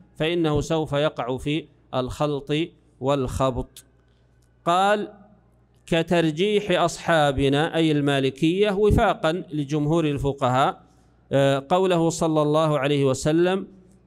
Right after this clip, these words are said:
"الشفعة فيما لا ي-، فيما لم يقسم، فإذا صرفت الحدود فلا شفعة". عرفنا أن هذا الحديث فيه جملتان،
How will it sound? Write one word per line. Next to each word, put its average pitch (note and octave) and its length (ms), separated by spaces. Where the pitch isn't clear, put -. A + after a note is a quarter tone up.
"الشفعة D#3 840
فيما D3 600
لا C3+ 280
ي-، C#3+ 320
فيما D3 540
لم C3 220
يقسم، C3 640
فإذا D#3+ 500
صرفت E3 580
الحدود C#3 760
فلا D3+ 400
شفعة". A#2 600
عرفنا D#3+ 520
أن D#3 160
هذا D3+ 300
الحديث D3 600
فيه D#3 260
جملتان، C#3 680